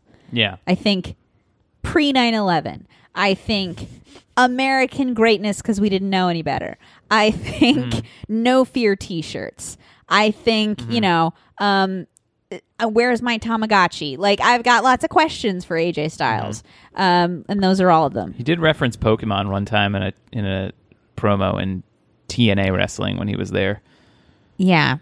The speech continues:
Speaker 2: he's very nineties. He
Speaker 1: He,
Speaker 2: seems
Speaker 1: he
Speaker 2: very
Speaker 1: thanked,
Speaker 2: nineties
Speaker 1: uh,
Speaker 2: to me.
Speaker 1: Pokemon and Nintendo D S for helping him win the tag team titles, I think was what it was.
Speaker 2: What?
Speaker 1: Yeah, it was. He was, like, a very goofy, dummy character in that point. He was, like, a
Speaker 2: Aw,
Speaker 1: sidekick.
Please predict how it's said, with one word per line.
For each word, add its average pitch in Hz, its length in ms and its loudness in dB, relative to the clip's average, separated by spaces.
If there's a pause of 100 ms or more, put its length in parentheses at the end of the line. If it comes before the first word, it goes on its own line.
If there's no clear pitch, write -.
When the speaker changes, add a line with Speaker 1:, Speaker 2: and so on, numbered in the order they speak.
Speaker 2:
he's 214 240 2
very 180 280 4
nineties. - 560 -6
He - 120 -16
Speaker 1:
He, 202 40 -2
Speaker 2:
seems 175 380 0
Speaker 1:
he 113 80 -2
Speaker 2:
very - 180 -4
Speaker 1:
thanked, 107 260 2
Speaker 2:
nineties - 160 -6
Speaker 1:
uh, 104 140 4
Speaker 2:
to 95 60 2
me. - 80 -4
Speaker 1:
Pokemon 98 520 0
and 95 160 -6
Nintendo 98 480 -4
D 95 160 -2
S 92 240 -2
for 95 220 -6
helping 98 320 -6
him 98 80 -2
win 98 120 -4
the 98 120 -6
tag 92 300 -8
team 98 120 -6
titles, 95 320 -6
I 95 80 -4
think 95 300 -10
was 95 100 -12
what 101 100 -10
it 101 60 -10
was. 101 240 -12
Speaker 2:
What? 302 560 0 (100)
Speaker 1:
Yeah, 113 520 4
it 131 80 0
was. 123 160 0
He 160 100 4
was, 143 140 2
like, 123 100 2
a 120 80 2
very 107 220 0
goofy, 101 640 -2 (100)
dummy 98 300 -4
character 98 640 -6
in 107 100 -6
that 98 160 -4
point. 98 240 -4
He - 80 2
was, 165 140 4
like, 160 120 -2
a - 40 0
Speaker 2:
Aw, - 60 0 (220)
Speaker 1:
sidekick. 95 200 -6